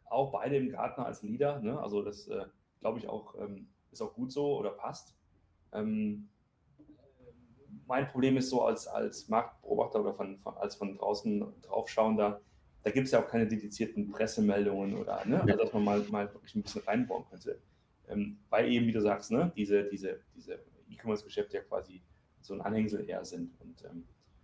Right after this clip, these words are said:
Speaker 1: ja, also da, auch da bin ich ein bisschen, bisschen, bisschen ratlos. Also das klingt, das klingt so.
Speaker 2: Genau, das Einzige, was wir da, glaub ich, mitbekommen haben, ist, äh, äh, Personalabgänge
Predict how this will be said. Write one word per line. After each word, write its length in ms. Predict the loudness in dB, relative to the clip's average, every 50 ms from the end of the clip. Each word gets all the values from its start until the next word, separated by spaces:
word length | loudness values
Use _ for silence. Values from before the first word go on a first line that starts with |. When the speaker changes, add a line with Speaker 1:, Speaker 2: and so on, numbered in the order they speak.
| _ _ _
Speaker 1:
ja, 160 | -10 -10 -10 -10 _ _
also 400 | -4 2 2 4 2 2 -2 -6 -14 _ _ _ _ _ _ _ _ _ _ _ _ _ -20 -20 -20 -20 _ _ _ -20 -20 -20 _ _ -6
da, 100 | -2 2
auch 160 | 2 2 6
da 240 | 8 8 10 10 8
bin 200 | 8 6 4 4
ich 120 | 4 4
ein 80 | 4 2
bisschen, 320 | 4 6 8 8 8 6 2 -6 -12 -20 _ _ _ _ _ _
bisschen, 380 | -10 -4 -2 -2 -2 -2 -4 -6 -10 _
bisschen 200 | -6 -4 -4 -2
ratlos. 600 | 0 -2 -2 -2 -2 -2 -4 -4 -4 -8 -14 _ _ _ _ _
Also 280 | -14 -12 -12 -12 -12 -14 _ _ _ _ _ _ -20
das 100 | -20 -12
klingt, 240 | -10 -10 -10 -10 -14 -20 _
das 120 | -20 -14
klingt 140 | -12 -12 -10
so. 80 | -10 -10 4 10
Speaker 2:
Genau, 180 | 12 12 12
das 120 | 12 12 12
Einzige, 360 | 10 10 10 10 10 10 12
was 140 | 12 12 10
wir 80 | 12
da, 100 | 12 12
glaub 260 | 12 12 10 10 10 8
ich, 180 | 6 8 6
mitbekommen 480 | 4 4 4 2 4 6 6 8 10 10
haben, 300 | 10 10 10 10 8 8
ist, 260 | 8 6 4 2 2
äh, 100 | 6 10
äh, 640 | 10 12 12 10 8 6 6 6 6 6 4 2 2 6
Personalabgänge 1120 | 10 12 12 12 12 10 8 10 10 10 8 6 2 2 2 2 2 2 0 -2 -4 -8